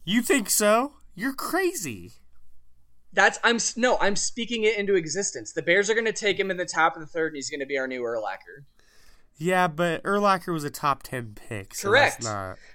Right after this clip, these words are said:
Speaker 2: Well, I don't
Speaker 1: Yeah.
Speaker 2: think he was top ten, was he? And he was a safety from New Mexico. Was he, like, eight or nine?
Speaker 1: Yeah.
Speaker 2: Yeah.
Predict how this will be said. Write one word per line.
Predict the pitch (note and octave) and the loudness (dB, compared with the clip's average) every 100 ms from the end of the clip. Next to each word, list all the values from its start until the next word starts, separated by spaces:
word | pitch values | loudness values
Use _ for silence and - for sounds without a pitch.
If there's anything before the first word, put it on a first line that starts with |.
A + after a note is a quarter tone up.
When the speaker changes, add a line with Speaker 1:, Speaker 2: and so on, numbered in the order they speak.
| - | -4
Speaker 2:
Well, | F3+ F3+ | 2 4
I | F3+ | 4
don't | G3+ | 2
Speaker 1:
Yeah. | G3+ | 0
Speaker 2:
think | F3+ | -4
he | E3+ | -4
was | - | -4
top | E3 D3 | -6 -6
ten, | F#3+ F3 | -8 -6
was | A#2+ C3+ | -6 -6
he? | D3 E3 | -8 -4
And | F3+ | 0
he | A#3 | 0
was | G#3 | 0
a | G3 | -2
safety | - G3+ F#3+ F3 | 2 4 2 -6
from | E3+ D3+ | -8 -6
New | D3+ | -2
Mexico. | D3 D3 - - D2+ - - - - - | -2 -2 -8 -10 -14 -14 -20 -20 -20 -16
Was | D3 | -8
he, | D#3 | -2
like, | C#3 - | -2 0
eight | C3+ A#2+ | -2 -2
or | A2 | -4
nine? | G#2 C3 | -2 0
Speaker 1:
Yeah. | A#2+ - | -2 -4
Speaker 2:
Yeah. | A#2 F#2+ | -6 -4